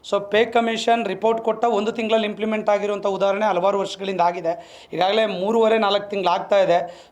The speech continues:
So ಹಾಗಾಗಿ ನಾವು ಕೂಡ ಸರ್ಕಾರದ ಮೇಲೆ, ಅಧಿಕಾರಿಗಳ ಮೇಲೆ ಒತ್ತಡವನ್ನು ಹಾಕಿದ್ದೇವೆ.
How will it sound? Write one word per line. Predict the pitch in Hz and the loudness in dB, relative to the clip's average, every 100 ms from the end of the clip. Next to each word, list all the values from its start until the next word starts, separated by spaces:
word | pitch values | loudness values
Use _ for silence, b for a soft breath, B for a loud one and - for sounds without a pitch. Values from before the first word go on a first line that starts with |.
| - | 0
So | |
ಹಾಗಾಗಿ | 160 185 208 208 214 214 208 - - | 2 2 2 2 2 2 -2 -10 -4
ನಾವು | 170 214 233 | 0 2 2
ಕೂಡ | 226 | 0
ಸರ್ಕಾರದ | 226 226 185 220 220 | 0 0 0 0 0
ಮೇಲೆ, | 214 208 214 | 0 2 2
ಅಧಿಕಾರಿಗಳ | 208 208 208 196 196 | 2 0 0 0 0
ಮೇಲೆ | 208 | 0
ಒತ್ತಡವನ್ನು | 180 170 202 202 190 | 0 2 0 2 2
ಹಾಕಿದ್ದೇವೆ. | 180 185 190 190 165 | 0 -2 0 2 4